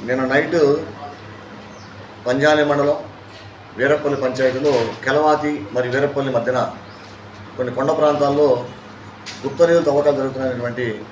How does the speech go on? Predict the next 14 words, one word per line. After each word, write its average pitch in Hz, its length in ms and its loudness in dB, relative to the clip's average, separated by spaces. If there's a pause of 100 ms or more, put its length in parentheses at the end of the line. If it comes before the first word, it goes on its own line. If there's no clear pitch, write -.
(160)
సమాచారం 135 560 2
పైన 123 300 0 (1000)
విఆర్ఏ 147 400 6
చెప్పిన 117 300 0
సమాచారం 123 380 0
పైన 127 120 -4
విఆర్ఓ 131 640 2 (1500)
గారు 135 180 2
వెళ్ళి, 139 440 0
శ్రవణ్ 143 280 0
కుమార్ 143 240 2
గారు 131 140 2
వెళ్ళి 131 440 0 (520)
చూసి 151 400 0